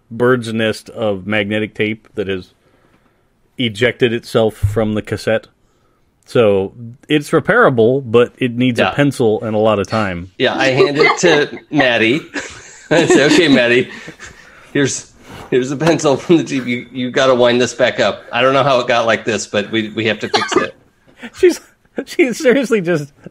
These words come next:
Speaker 1: dead-eye looks you.
Speaker 2: <laughs> I know.
Speaker 1: And she's like, "I know how it got like this. You just don't want me to follow you.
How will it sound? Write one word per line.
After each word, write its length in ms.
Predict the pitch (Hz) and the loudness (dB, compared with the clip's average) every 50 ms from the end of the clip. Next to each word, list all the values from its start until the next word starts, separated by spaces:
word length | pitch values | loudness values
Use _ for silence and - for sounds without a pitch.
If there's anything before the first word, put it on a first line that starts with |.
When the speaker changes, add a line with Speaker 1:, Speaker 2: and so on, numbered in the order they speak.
| - 131 120 | -10 -6 0
Speaker 1:
dead-eye 380 | 107 143 156 160 160 156 151 143 | 2 4 4 6 6 6 4 4
looks 360 | 135 127 131 123 - - - | 4 2 0 -2 -4 -8 -8
you. 300 | 117 101 95 92 87 90 | -8 -6 -6 -6 -4 -2
Speaker 2:
<laughs> 20 | - | -2
I 280 | - - - - 170 - - | -2 -2 -2 -6 -10 -6 -2
know. 140 | - - - - | -2 -2 0 0
Speaker 1:
And 160 | - 180 170 | 0 2 2
she's 320 | - 202 220 233 - - | 2 2 2 2 2 4
like, 320 | - 226 180 208 185 - 311 320 - _ _ _ _ _ _ _ _ _ _ _ _ _ _ _ _ - 494 415 381 - - _ _ - | 4 4 4 4 2 0 -2 -4 -4 _ _ _ _ _ _ _ _ _ _ _ _ _ _ _ _ -20 -20 -20 -20 -20 -20 _ _ 0
"I 200 | 160 202 233 262 | 2 2 4 4
know 260 | 254 262 254 247 214 | 4 6 6 6 4
how 300 | - - 370 247 220 214 | 4 4 4 4 6 4
it 100 | 190 143 | 4 2
got 240 | 151 185 226 277 294 | 2 2 2 2 2
like 200 | 156 139 127 107 | 2 2 2 0
this. 440 | 110 113 113 110 110 110 - - - _ _ _ _ _ - | 0 0 0 0 0 -2 -6 -14 -20 _ _ _ _ _ -4
You 180 | 139 160 208 | -2 0 0
just 280 | 214 - 269 233 180 160 | 0 0 -2 -2 0 2
don't 220 | 170 180 175 180 | 2 4 4 2
want 180 | 156 165 165 160 | 2 0 0 2
me 120 | 160 156 | 2 4
to 100 | 147 143 | 2 2
follow 320 | - - 160 160 160 160 151 | 2 2 2 4 4 4 4
you. 520 | 143 131 123 117 113 107 107 101 104 110 | 4 2 0 0 0 -2 -2 -4 -6 -8